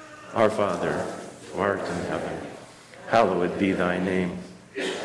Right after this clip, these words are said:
Thy kingdom come, thy will be done, on earth as it is in heaven.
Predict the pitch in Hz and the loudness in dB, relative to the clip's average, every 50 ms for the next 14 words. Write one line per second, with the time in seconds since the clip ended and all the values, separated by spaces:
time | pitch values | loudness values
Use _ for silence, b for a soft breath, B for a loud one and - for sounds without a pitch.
0 | - - - 175 185 185 - 196 - 92 - 170 82 - - 87 87 85 78 78 | -6 -4 0 0 0 2 4 4 4 4 2 0 0 -2 -2 -2 0 0 -2 -4
1 | 80 - - - B B B B B B B B - - - 104 101 101 95 95 | -6 -10 -12 -16 B B B B B B B B -6 0 4 4 6 6 6 4
2 | 90 87 85 - 95 90 107 98 95 95 90 80 78 71 69 - - - - - | 2 2 2 0 0 2 2 2 2 2 0 0 -2 -4 -6 -8 -10 -10 -10 -10
3 | - - - - - - - - - - - 98 98 92 85 82 - - 85 85 | -12 -14 -16 -14 -12 -10 -8 -6 -4 0 2 4 4 4 2 0 -2 -2 0 0
4 | 80 - 87 98 92 85 82 - 85 82 82 82 85 85 - 87 90 | 0 0 2 4 4 2 2 -2 -6 -6 -4 -4 -4 -4 -4 -4 -6